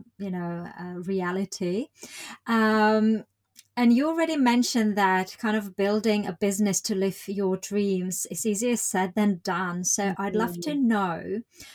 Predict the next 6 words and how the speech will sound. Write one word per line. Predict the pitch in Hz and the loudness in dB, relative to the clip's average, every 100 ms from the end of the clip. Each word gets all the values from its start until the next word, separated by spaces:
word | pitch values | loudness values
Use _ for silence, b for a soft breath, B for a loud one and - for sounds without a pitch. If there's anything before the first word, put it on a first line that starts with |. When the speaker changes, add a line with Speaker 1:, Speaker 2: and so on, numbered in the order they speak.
| B - | B -4
Speaker 1:
who | 214 254 254 262 269 - | 2 4 4 2 0 0
or | 226 214 208 185 - | 2 2 0 -2 -8
what | 202 185 202 180 170 - - | -10 -4 -2 0 -2 -6 -4
do | |
you | 196 196 | -2 -2
tend | 190 - 185 185 185 | -2 -6 -4 -2 -2